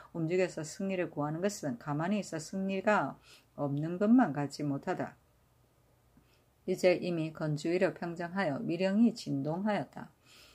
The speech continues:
잔적들로서 비록 원수를 갚고자 하는 자가 있을지라도 기세가 곤핍하고 좌절되어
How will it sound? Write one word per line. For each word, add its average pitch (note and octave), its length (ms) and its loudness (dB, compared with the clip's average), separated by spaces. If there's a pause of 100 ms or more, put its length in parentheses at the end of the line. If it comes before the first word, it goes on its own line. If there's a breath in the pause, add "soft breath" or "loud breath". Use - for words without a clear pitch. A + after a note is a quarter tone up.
(280 loud breath)
잔적들로서 F3+ 1200 2
비록 F#3+ 420 4
원수를 E3 420 0
갚고자 F#3 400 -2
하는 G3+ 160 -2
자가 G#3+ 200 2
있을지라도 D3+ 640 -2
기세가 G3 380 0
곤핍하고 D#3 580 -4
좌절되어 D#3 800 -2